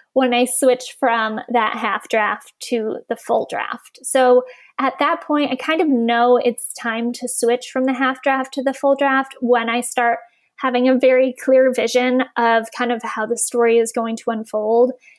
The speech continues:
And I can go back and kind of input the scenes, uh, that are needed to move the plot forward and to develop characters.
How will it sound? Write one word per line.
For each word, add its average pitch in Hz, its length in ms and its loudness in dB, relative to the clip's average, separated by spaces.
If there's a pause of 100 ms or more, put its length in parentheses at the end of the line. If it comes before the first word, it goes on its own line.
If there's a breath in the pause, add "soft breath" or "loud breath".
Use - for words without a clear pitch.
(100 soft breath)
And 247 160 -2
I 247 80 0
can 247 240 0
go 240 220 4
back 233 360 -2 (160)
and 233 220 -4
kind 233 220 -6
of 226 160 -2 (180)
input 240 460 0 (100)
the 247 80 4
scenes, 226 800 -4 (100)
uh, 214 320 -4 (380)
that 214 160 0
are 214 140 -6
needed 226 440 0
to 233 460 -4
move 233 400 0
the 247 80 2
plot - 300 -2
forward 240 680 0
and 226 160 -6
to - 100 -14
develop 220 460 -4
characters. 269 600 0